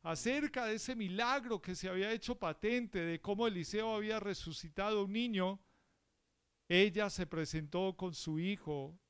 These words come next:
delante de la corte del rey. Y Giezi dijo, "Es ella,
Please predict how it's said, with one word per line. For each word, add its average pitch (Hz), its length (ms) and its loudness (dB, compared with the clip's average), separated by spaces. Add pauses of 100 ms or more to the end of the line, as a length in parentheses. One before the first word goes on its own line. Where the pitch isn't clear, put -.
(140)
delante 165 520 0
de 160 80 -2
la 139 140 -2
corte 151 360 -6
del 127 220 -4
rey. 120 340 -10 (1000)
Y 170 120 2
Giezi 185 360 4
dijo, 220 440 4
"Es 262 240 2
ella, 269 420 2